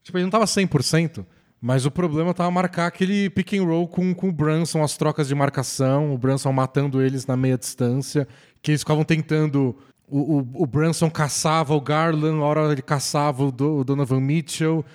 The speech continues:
Eles ficavam tentando não trocar e botavam o Cedi Osman pra marcar, botaram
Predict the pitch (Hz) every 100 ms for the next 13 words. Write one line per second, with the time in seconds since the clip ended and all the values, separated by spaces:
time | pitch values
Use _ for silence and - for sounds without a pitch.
0 | - - 151 147 160 160 151 165 156 156
1 | 185 175 151 - - 160 160 151 139 151
2 | 165 156 151 - 170 147 139 170 135 135
3 | 143 143 127 120 - 139 139 139 135 139
4 | 143 139 139